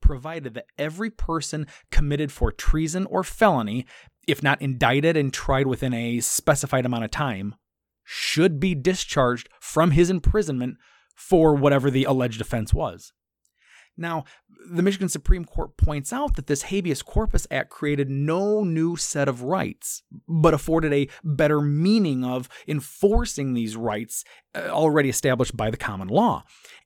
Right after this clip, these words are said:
And the principles of the Habeas Corpus Act have become a part of our common law here in America. Our highest court in the land said,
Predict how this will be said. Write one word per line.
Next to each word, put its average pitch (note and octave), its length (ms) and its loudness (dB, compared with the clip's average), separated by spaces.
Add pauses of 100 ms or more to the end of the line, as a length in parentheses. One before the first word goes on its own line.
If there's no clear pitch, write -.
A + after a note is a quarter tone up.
(120)
And E3+ 120 -2
the B2 60 -2
principles F3 500 0
of B2+ 180 -6
the C3 60 -4
Habeas C3+ 400 -4
Corpus C#3 460 -2
Act G#3+ 380 -4 (200)
have C#3+ 220 -4
become A#3+ 440 -2
a D#3+ 100 -2
part D#3 240 -2
of D#3 100 -4 (120)
our G3+ 300 4
common C3+ 360 -4
law A#2+ 200 -4
here A#2+ 280 -6
in C#3+ 60 0
America. F#3+ 540 2 (840)
Our C#3+ 200 2
highest G#3 500 -4
court - 260 2
in D#3 60 -6
the C#3 60 -4
land C#3 380 -2
said, G#2+ 340 -2